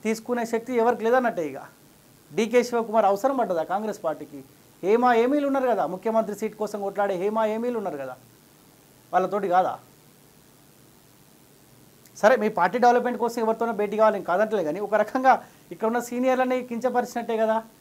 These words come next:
మోత్కుపల్లి ఆడికి పోయి భేటీ కావాలా? ఈడ కోమటిరెడ్డితోటో, లేకపోతే వి హనుమంతరావుతోటో, లేకపోతే ఇంకో నాయకునితోటో భేటీ కావాల్సిన అవసరం లేదా?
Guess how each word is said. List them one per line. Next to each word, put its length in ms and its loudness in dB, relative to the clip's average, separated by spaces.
మోత్కుపల్లి 500 2
ఆడికి 360 6
పోయి 140 6
భేటీ 280 2
కావాలా? 380 -2
ఈడ 180 0
కోమటిరెడ్డితోటో, 720 2
లేకపోతే 380 -2
వి 160 0
హనుమంతరావుతోటో, 800 0
లేకపోతే 380 0
ఇంకో 220 2
నాయకునితోటో 520 0
భేటీ 280 0
కావాల్సిన 320 0
అవసరం 300 -4
లేదా? 240 -8